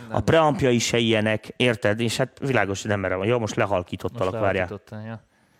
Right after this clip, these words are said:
Speaker 1: <clears throat> De nem is kerül ennyibe. Nyilván.
Speaker 2: Ö, ne hidd.
Speaker 1: Aki,
Speaker 2: Figyelj, hát
Speaker 1: aki ismer ki.
Speaker 2: figyelj, egy ilyen hatos Mac is van, vagy hetven-nyolcvan ezer forint.
Speaker 1: Azt hittem olcsóbb.
Speaker 2: Hát érted, ha most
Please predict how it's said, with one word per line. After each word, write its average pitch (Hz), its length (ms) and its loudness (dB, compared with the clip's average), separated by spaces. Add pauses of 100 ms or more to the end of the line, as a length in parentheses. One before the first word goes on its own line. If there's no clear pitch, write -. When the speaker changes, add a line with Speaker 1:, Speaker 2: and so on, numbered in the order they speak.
(240)
Speaker 1:
<clears throat> 117 580 -6
De 117 80 -2
nem 127 120 0
is 113 120 -6
kerül 95 260 -8
ennyibe. 90 320 -12 (680)
Nyilván. 90 320 -12 (260)
Speaker 2:
Ö, 131 380 2
ne 147 80 2
hidd. 90 300 -8 (1400)
Speaker 1:
Aki, 110 100 0
Speaker 2:
Figyelj, 123 160 4
hát 139 100 2
Speaker 1:
aki 123 140 -2
ismer 117 320 -2
ki. 113 220 -4
Speaker 2:
figyelj, 135 240 4
egy 147 100 0
ilyen 156 160 0
hatos - 420 2
Mac 156 240 0
is - 140 0
van, 135 140 0
vagy 110 140 0
hetven-nyolcvan 107 720 0
ezer 104 240 0
forint. - 500 -12 (440)
Speaker 1:
Azt 269 180 -10
hittem 120 320 -10
olcsóbb. 92 260 -14 (1500)
Speaker 2:
Hát - 280 -6
érted, 110 380 2
ha - 100 -4
most 123 260 0